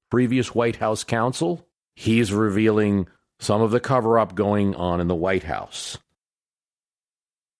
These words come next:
Butterfield goes in to be investigated. "I won't mention the tapes," Butterfield's thinking. "I won't mention the taping system that I set up, but if they ask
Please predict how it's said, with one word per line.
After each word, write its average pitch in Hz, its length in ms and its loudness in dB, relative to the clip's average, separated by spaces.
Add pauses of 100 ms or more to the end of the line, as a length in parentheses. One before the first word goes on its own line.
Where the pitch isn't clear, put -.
(440)
Butterfield 160 640 2
goes 127 320 4
in 123 160 0
to 71 100 -6
be 69 220 -6
investigated. 71 680 -8 (1120)
"I 92 160 4
won't 127 300 0
mention 143 600 0
the 92 100 0
tapes," - 520 -10
Butterfield's 73 640 -6
thinking. - 380 -10 (1160)
"I 85 100 -2
won't 104 220 0
mention 131 440 0
the 110 80 -2
taping 90 420 -4
system 80 360 -6
that 80 120 -4
I 78 120 -4
set 73 260 -6
up, 73 200 -8 (300)
but 110 200 -2
if 131 220 0
they 131 220 -2
ask 135 500 -6